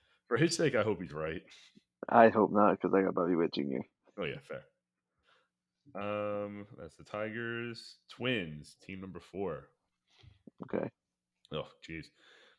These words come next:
Speaker 1: Byron Buxton at center, Luis Arias D H ing, Carlos Correa at short.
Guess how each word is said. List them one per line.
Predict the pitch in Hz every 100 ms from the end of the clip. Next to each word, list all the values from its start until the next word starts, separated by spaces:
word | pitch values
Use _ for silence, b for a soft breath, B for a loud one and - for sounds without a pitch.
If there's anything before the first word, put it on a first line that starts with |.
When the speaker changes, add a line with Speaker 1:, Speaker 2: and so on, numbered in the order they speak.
| -
Speaker 1:
Byron | 113 120 110
Buxton | 110 110 117
at | 104
center, | 135 147 156 147 _ -
Luis | 107 113 113
Arias | 104 104 107 110 104
D | 92 104 104
H | 107 117 127
ing, | 117 120 _ _ -
Carlos | - 104 95 90
Correa | - 98 98 101
at | -
short. | - - 110 123